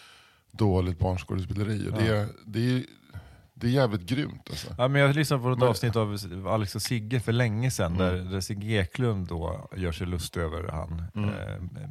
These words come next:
Speaker 2: Birk.
Speaker 1: Men han är ju en jävla horfitta.
Speaker 2: Ja, det får stå för
Speaker 1: På
Speaker 2: dig.
Speaker 1: flera
Speaker 2: Men,
Speaker 1: olika sätt.
Speaker 2: men, men, men, nej, men det, det,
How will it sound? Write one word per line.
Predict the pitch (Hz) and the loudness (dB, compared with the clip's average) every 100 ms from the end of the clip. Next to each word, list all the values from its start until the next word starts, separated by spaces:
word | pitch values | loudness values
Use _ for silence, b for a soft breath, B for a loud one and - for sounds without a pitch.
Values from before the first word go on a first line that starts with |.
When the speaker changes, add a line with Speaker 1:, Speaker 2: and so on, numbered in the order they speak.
| - | -6
Speaker 2:
Birk. | 87 92 - | -6 -6 -6
Speaker 1:
Men | - 110 | 0 4
han | 135 139 | 6 8
är | |
ju | 120 | 8
en | 110 | 6
jävla | 104 98 | 4 4
horfitta. | 82 117 90 - 120 - 101 87 - _ | 4 4 4 2 -4 -4 -6 -6 -12 _
Speaker 2:
Ja, | 117 117 117 123 127 123 | 2 6 8 8 6 2
det | 107 123 | 0 -2
får | 135 | 2
stå | 139 | 2
för | 143 | 4
Speaker 1:
På | 135 | 4
Speaker 2:
dig. | 101 | 6
Speaker 1:
flera | 113 131 | 6 8
Speaker 2:
Men, | 135 | 8
Speaker 1:
olika | 113 110 | 8 6
sätt. | 104 104 | 4 2
Speaker 2:
men, | 107 135 131 | 6 6 8
men, | 131 131 120 131 131 127 | 8 8 6 6 4 4
men, | 127 | 4
nej, | 135 147 | 6 8
men | 151 151 | 8 6
det, | 156 151 143 | 4 4 2
det, | 139 120 | 4 4